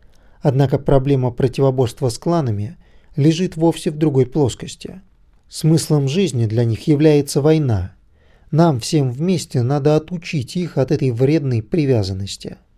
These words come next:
К сожалению, пока положение складывается не в нашу пользу. Они выбирают планеты, они навязывают нам сражения. И мы вынуждены защищать наши миры.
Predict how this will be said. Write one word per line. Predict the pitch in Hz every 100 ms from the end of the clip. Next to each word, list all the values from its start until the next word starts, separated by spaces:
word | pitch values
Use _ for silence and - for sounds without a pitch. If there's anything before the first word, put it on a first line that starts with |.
| _ _ _ _ _ _ _ -
К |
сожалению, | - 165 208 202 190
пока | 180 175 - 196
положение | - 131 143 165 156 139
складывается | - 160 147 143 143 151
не | 147
в | 160
нашу | 175 120 117
пользу. | - 117 98 - 170 - _ _ _ _ -
Они | 151 180 196
выбирают | 170 160 151 156 151 151
планеты, | 156 147 120 98 - - - _ _ -
они | 143 147 170
навязывают | 170 156 156 151 156 151
нам | 143 127
сражения. | - 147 147 123 98 95 - 185 - _ _ _ - - -
И | 185
мы | 170 175
вынуждены | 156 170 123 107 120 120
защищать | 120 127 - 120 160 156
наши | 147 131 -
миры. | 147 147 120 95